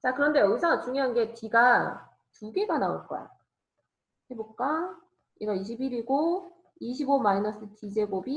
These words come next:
이십일. 따라서 D 제곱이 사, 공차가 두 개. 그지? 자, 그럼 공차가 두 개면 답이 두 개일까?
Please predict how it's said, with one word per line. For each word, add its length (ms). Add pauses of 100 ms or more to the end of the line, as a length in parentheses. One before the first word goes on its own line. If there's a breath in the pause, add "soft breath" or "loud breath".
(100)
이십일. 420 (640)
따라서 360
D 140
제곱이 380
사, 340 (600)
공차가 600 (1080)
두 100
개. 300 (400)
그지? 340 (360)
자, 100
그럼 160
공차가 400
두 140
개면 380
답이 260
두 140
개일까? 300